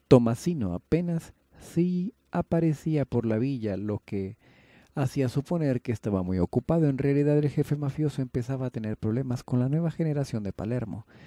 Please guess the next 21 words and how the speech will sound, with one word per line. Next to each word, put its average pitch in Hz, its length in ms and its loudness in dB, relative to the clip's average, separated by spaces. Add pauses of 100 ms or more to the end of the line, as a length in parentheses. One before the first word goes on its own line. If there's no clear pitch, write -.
(200)
que 135 120 0
ganaba 98 340 0
mucho 110 280 -2
dinero 131 400 0
con 120 180 -2
el 113 160 0
auge 123 380 2
de 120 100 -2
la 120 140 0
construcción 120 720 -2
posterior 117 520 2
de 117 100 0
la 113 100 0
guerra. 113 400 -4 (340)
Convencidos 160 800 4
en 165 180 -4
su 123 320 0 (200)
superioridad, 123 840 2 (380)
trataban 101 580 -2
de 107 160 -2
imponerse 135 920 -2